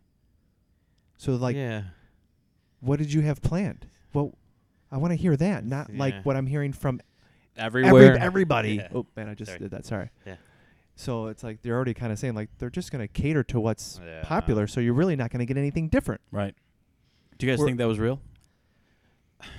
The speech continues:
Speaker 1: Yeah.
Speaker 2: I
Speaker 3: You, you
Speaker 2: think it
Speaker 3: think
Speaker 2: w-
Speaker 3: Will Smith, the, the
Speaker 1: Yeah.
Speaker 3: Yeah?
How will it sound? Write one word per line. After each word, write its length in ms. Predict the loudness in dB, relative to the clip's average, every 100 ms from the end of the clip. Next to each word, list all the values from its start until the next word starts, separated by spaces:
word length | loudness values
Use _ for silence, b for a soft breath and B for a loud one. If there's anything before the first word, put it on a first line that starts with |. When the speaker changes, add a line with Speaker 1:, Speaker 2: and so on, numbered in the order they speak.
| b
Speaker 1:
Yeah. 300 | 0 0 0 -4 -20 -20 -20 _ -2
Speaker 2:
I 160 | 0
Speaker 3:
You, 40 | 2
you 60 |
Speaker 2:
think 200 | 0 0
it 40 | 0
Speaker 3:
think 200 | -2 -6
Speaker 2:
w- 180 | -6
Speaker 3:
Will 120 | -6 -4
Smith, 320 | -6 -10 -12
the, 60 | -16 -16 -18 -20
the 40 | -8
Speaker 1:
Yeah. 260 | -2 0 0 -4 -16 -12
Speaker 3:
Yeah? 200 | -8 -6